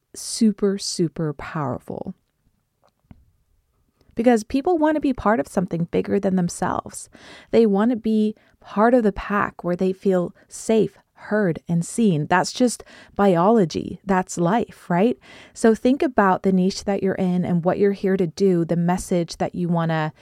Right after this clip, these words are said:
convey with your content, and think about a movement that you could create.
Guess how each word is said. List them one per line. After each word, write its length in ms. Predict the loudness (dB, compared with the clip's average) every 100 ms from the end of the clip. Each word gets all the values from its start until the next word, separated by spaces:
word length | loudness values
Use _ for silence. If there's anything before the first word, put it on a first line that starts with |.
| -20 -20 -6
convey 540 | -2 -2 2 4 4
with 180 | 2 0
your 120 | -4
content, 760 | -4 -8 -6 -4 -2 0 -2 -4 _ -20 _ _ _ _ _ _ _ _ -4
and 160 | -4
think 200 | -4 -2
about 260 | 0 2 4
a 60 |
movement 460 | 6 6 4 0 0
that 120 | -4
you 200 | -2 -2
could 240 | 2 0 0
create. 680 | -8 -8 -8 -12 -14 -18